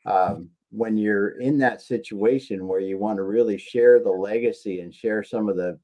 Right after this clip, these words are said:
the goods and bads of, of really how the business got to a certain point, or, or this is the generation, the founding generation, and share that story with the, the next generations,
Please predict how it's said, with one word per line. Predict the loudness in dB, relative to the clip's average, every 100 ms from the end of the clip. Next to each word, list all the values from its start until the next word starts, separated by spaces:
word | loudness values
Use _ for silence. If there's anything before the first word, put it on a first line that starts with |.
| _
the | -6 -6 2
goods | 6 6
and | 2 -8
bads | -6 -2 0 -2 -4
of, | -6 -8 _ -20 -20 -10
of | -8 -8
really | -4 0 0 0
how | 2 2
the | 0
business | -4 -4 -6 -6
got | -2 -2 -2
to | -4 -4
a | -4
certain | -6 -6 -6 -10 -4
point, | -2 -2 -4 -4
or, | -4 -4 -8
or | -8 -6 -4 -4 -8 -12 -20 _ _
this | -6 -4 -2
is | -4 -6 -12 _ -10
the |
generation, | -6 -2 -2 0 0 -2 -4 -8
the |
founding | 0 2 4 2 0
generation, | -2 -2 -2 -2 -4 -6 -8
and | -8 -6
share | -2 0
that | 0 -2
story | -4 -2 0 0
with | -2 -4 -8 _ -20 _ _
the, | -4 -2 -2 -4
the | -4
next | -4 -4 -6
generations, | -6 -2 0 0 0 -6